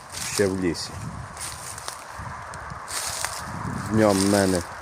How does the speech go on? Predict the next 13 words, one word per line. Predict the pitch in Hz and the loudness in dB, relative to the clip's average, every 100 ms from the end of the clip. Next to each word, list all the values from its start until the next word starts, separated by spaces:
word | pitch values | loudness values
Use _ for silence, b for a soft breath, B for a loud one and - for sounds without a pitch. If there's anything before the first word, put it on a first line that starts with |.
| - - - - - - - 92 | -10 -10 -10 -8 -6 -4 -2 0
зламався | 95 95 95 90 - | 4 6 6 4 2
автомобіль. | 90 - 92 90 107 165 156 - - - - - - - - - - - | 0 2 2 4 6 6 4 -2 -10 -12 -12 -12 -12 -12 -12 -10 -8 -4
До | - 98 | 0 4
роботи | 101 104 98 - | 6 8 6 6
я | 95 | 4
не | 90 | 4
доїхав, | 85 92 117 151 - 113 | 2 2 4 4 4 2
відвіз | 98 101 98 - | 2 2 2 2
у | 98 | 2
ремонт. | 98 113 143 139 - - - - - - - - - - - - - - - | 4 6 6 4 -2 -8 -8 -10 -10 -12 -12 -14 -14 -16 -16 -16 -14 -12 -10
Здав | 101 107 107 101 | 2 8 10 10
у | 98 | 8
ремонт. | 98 120 151 151 | 6 8 8 6